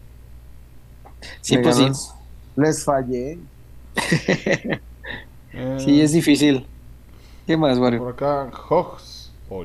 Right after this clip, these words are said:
Speaker 3: Jog, no sé cómo se diga, siete. Saliendo del jale, pero aquí presente. Saludos.
Speaker 1: Saludos, Jog.
Speaker 3: Saludos.
Speaker 1: Un abrazo. Muchas gracias por seguirnos después del jale.
Speaker 2: ¿Dónde anda?
Speaker 1: En la calle, yo creo, saliendo del jale.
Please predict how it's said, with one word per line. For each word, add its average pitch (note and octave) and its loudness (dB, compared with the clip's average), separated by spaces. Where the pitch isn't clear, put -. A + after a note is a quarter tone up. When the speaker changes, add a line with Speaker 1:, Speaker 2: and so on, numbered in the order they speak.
Speaker 3:
Jog, C#3 -4
no A2 -10
sé - -16
cómo G#2+ -12
se G#2 -16
diga, B2 -12
siete. A2 -10
Saliendo D3 -4
del C3 0
jale, D3 -2
pero A2+ -6
aquí G2+ -12
presente. C#3 -8
Saludos. A2+ -8
Speaker 1:
Saludos, E3+ 2
Jog. F3+ 0
Speaker 3:
Saludos. G#3+ -10
Speaker 1:
Un D3+ -8
abrazo. D#3 -4
Muchas D3+ -6
gracias D#3 -2
por C3+ -12
seguirnos C3+ -6
después - -4
del C3 0
jale. A#2+ 0
Speaker 2:
¿Dónde F#3 0
anda? D3+ -2
Speaker 1:
En G#2 -6
la G#2+ -6
calle, G#2 0
yo G2+ 0
creo, F#3+ 2
saliendo - -4
del - -6
jale. - -4